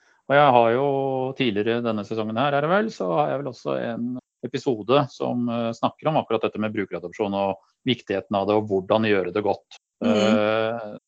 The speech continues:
Speaker 1: og et av nøkkelpunktene som Thomas Vikstøl i Move hadde der, det var å starte på toppen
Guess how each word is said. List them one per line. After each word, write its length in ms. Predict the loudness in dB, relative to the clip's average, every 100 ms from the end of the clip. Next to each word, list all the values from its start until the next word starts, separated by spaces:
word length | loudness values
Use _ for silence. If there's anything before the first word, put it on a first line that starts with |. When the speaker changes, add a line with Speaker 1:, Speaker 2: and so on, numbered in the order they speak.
| _
Speaker 1:
og 320 | 2 4 4 2
et 160 | 2 6
av 380 | 8 8 6 4
nøkkelpunktene 960 | 0 -2 0 0 -2 -4 -2 -2 -4
som 380 | -4 -4 -2 -4
Thomas 320 | -4 -2 -2 -2
Vikstøl 560 | -4 -6 -8 -4 -2
i 80 | -2
Move 480 | -2 -4 -2 -4 -4 -12 _
hadde 960 | -4 -2 0 0 0 -2 -2 -2 -4 0
der, 220 | 4 4
det 100 | 4
var 120 | 2 2
å 100 | 0
starte 420 | -4 -2 0 0 -2
på 60 |
toppen 380 | -2 0 0 0